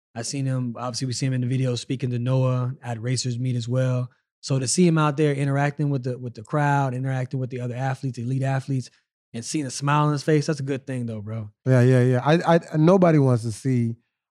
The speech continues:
Speaker 2: um, Bolt in a bad place, man. And Bolt, we still need you. We don't want you to fade, and, and we know you're doing your other businesses, man, but still, you know,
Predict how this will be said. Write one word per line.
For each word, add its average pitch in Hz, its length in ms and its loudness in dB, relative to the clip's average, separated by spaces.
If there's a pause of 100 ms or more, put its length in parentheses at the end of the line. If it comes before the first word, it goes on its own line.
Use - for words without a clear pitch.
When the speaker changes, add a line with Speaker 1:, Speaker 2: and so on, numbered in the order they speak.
Speaker 2:
um, 117 280 2
Bolt 113 260 0
in 110 80 0
a 104 60 -2
bad 107 360 -4
place, 107 240 -2
man. 113 160 0
And 113 100 0
Bolt, 147 220 4
we 160 80 4
still 156 280 4
need 143 280 6
you. 123 80 4
We 123 100 2
don't 143 160 6
want 131 240 2
you 131 80 -2
to 107 160 -2 (380)
fade, 135 580 6
and, 117 220 0
and 107 420 -4
we 139 120 8
know 143 120 8
you're 139 120 8
doing 131 320 4
your 123 120 -8
other 131 220 -2
businesses, 127 560 4
man, 120 320 -2
but 113 100 -2
still, 160 320 0
you 127 140 0
know, 120 240 2